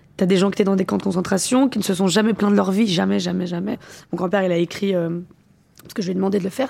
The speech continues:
je l'ai forcé à le faire. Parce que quand t'as vécu ça, tu vois des morts tous les jours dans les camps. Tous les jours, tous les jours, tous les jours, tous les jours. Quand tu reviens de ça, tu veux pas du tout en parler, puis t'es un peu dans le déni. Enfin, il y a un truc où tu veux pas,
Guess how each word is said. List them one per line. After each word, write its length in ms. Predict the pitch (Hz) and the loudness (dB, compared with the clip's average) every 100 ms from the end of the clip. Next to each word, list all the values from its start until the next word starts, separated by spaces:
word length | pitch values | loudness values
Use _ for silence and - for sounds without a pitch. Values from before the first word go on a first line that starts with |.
| - | -6
je 80 | 190 | -12
l'ai 80 | |
forcé 380 | 180 - - - | -8 -8 -8 -8
à 60 | - | -10
le 60 | |
faire. 180 | - - - - - - | -10 -12 -12 -20 -20 -20
Parce 100 | - | -16
que 80 | - | -12
quand 180 | - 175 | -10 -4
t'as 120 | 190 | -2
vécu 180 | 185 - | -2 -2
ça, 120 | 220 | -6
tu 100 | 196 | -2
vois 100 | 185 | 0
des 100 | 175 | 0
morts 180 | 185 185 | 0 -2
tous 120 | 214 | -2
les 120 | 202 | 0
jours 180 | 185 190 | 0 -4
dans 60 | 185 | -6
les 100 | 175 | -8
camps. 260 | 185 180 - _ _ - | -6 -8 -10 _ _ -8
Tous 100 | 202 | -2
les 100 | 190 | -2
jours, 160 | 180 | -2
tous 80 | - | -2
les 100 | 190 | -2
jours, 140 | 185 175 | -4 -6
tous 100 | - | -8
les 100 | 185 | -6
jours, 120 | 185 | -6
tous 100 | 190 | -6
les 100 | 185 | -4
jours. 200 | 208 277 - - - - - - - _ | 0 0 -4 -18 -18 -20 -20 -20 -20 _
Quand 140 | 226 | 0
tu 100 | 220 | 2
reviens 240 | 208 214 220 | 2 2 2
de 60 | |
ça, 280 | 208 262 269 | 2 2 0
tu 180 | 226 - | -2 -2
veux 60 | 190 | 0
pas 160 | 196 | 2
du 80 | 190 | 2
tout 100 | 202 | 0
en 80 | 185 | 2
parler, 340 | 214 254 269 | 4 4 2
puis 160 | 269 214 | 0 -2
t'es 80 | 185 | 0
un 80 | |
peu 120 | 185 190 | 0 0
dans 100 | 190 | 2
le 80 | |
déni. 200 | 196 240 | 2 2
Enfin, 200 | 247 214 | 2 2
il 40 | 214 | 2
y 40 | |
a 60 | 214 | 2
un 40 | |
truc 220 | 208 254 220 | 0 -4 -4
où 60 | |
tu 120 | - | -6
veux 60 | 196 | -6
pas, 140 | 196 | -6